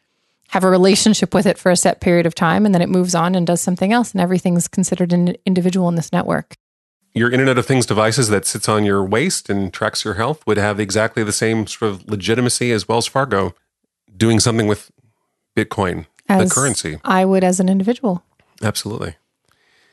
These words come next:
Speaker 1: I feel like this takes us back to that episode we did about whether or not robots are gonna want their own civil rights at that
Speaker 2: They're
Speaker 1: point.
Speaker 2: gonna want a wallet. That's for sure.
Speaker 1: Hey, money is the first thing that pushes anybody to start considering whether or not something has rights or not.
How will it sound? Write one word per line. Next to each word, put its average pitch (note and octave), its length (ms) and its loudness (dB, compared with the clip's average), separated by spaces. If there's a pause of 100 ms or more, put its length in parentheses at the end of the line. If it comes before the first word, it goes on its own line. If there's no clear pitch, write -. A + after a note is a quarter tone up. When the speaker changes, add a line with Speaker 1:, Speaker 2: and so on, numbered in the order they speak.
(240)
Speaker 1:
I G3 40 -2
feel G#3+ 160 0
like F#3+ 120 2
this - 180 -4
takes - 220 -2
us F3+ 100 -2
back F3 200 -2
to - 100 -6
that E3 80 -2
episode F3+ 420 -2
we E3+ 140 -4
did E3 220 0
about E3+ 280 -4 (480)
whether F3+ 240 2
or F3+ 40 2
not F3+ 180 2
robots F3+ 420 0
are - 40 -20 (140)
gonna E3+ 120 2
want E3+ 180 2
their E3+ 120 2
own E3+ 280 2
civil F#3 340 0
rights F3+ 280 2
at E3 80 -2
that D#3+ 160 0
Speaker 2:
They're G#3+ 100 2
Speaker 1:
point. D#3+ 120 2
Speaker 2:
gonna B2 100 2
want C3 160 2
a D3 40 2
wallet. F3+ 440 0 (880)
That's - 160 -10
for B2+ 100 -6
sure. A2+ 380 0 (160)
Speaker 1:
Hey, B3+ 260 4
money A3 560 4 (300)
is G3+ 220 0
the F#3+ 120 0
first - 600 -4
thing G3 220 4
that - 260 -2
pushes F#3 340 -2
anybody F3 400 2
to F3 140 -4
start - 260 -2
considering E3+ 480 0
whether D#3+ 200 2
or D#3+ 40 0
not E3 180 0
something E3+ 340 -2
has E3+ 220 -4
rights D#3+ 300 -4
or D3 60 -2
not. - 240 -4